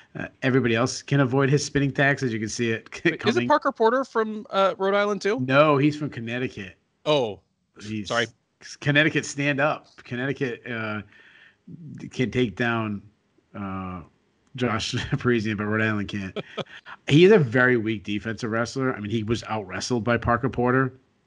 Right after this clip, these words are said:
Speaker 1: Uh, if he gets on top, he has okay top control, uh, just from being a two hundred sixty-five pound man. But he's also slowed down greatly in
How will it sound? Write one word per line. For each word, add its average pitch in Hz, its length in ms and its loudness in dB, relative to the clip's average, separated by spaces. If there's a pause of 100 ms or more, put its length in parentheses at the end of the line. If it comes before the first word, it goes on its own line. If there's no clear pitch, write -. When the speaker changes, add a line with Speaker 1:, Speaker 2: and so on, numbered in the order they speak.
(160)
Speaker 1:
Uh, 92 160 -12 (120)
if 135 180 -2
he 139 80 2
gets 131 300 0
on 143 140 4
top, 117 300 -2
he 107 140 -4
has 104 260 -6 (220)
okay 151 420 2
top 123 300 -6
control, 151 420 -2 (540)
uh, 113 160 -2
just 104 320 -8
from 107 300 -2
being 117 340 2
a 110 260 2
two 95 140 -4
hundred 110 160 0
sixty-five 101 480 -2 (160)
pound 107 260 0
man. 104 300 0 (1200)
But 127 240 2
he's 120 240 2
also 180 400 0
slowed 139 600 2
down 117 240 0
greatly 104 760 -2
in 101 560 -4